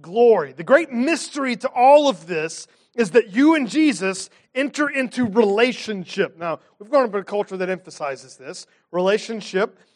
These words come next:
over the religion. We, we pit those words against one another. But this is a very biblical idea. The mystery of the gospel is that you get to have a relationship with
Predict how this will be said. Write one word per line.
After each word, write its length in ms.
over 420
the 260
religion. 760
We, 160
we 160
pit 440
those 220
words 300
against 360
one 140
another. 340
But 100
this 80
is 60
a 40
very 220
biblical 480
idea. 480
The 140
mystery 960
of 180
the 80
gospel 880
is 200
that 180
you 640
get 160
to 100
have 220
a 80
relationship 1120
with 460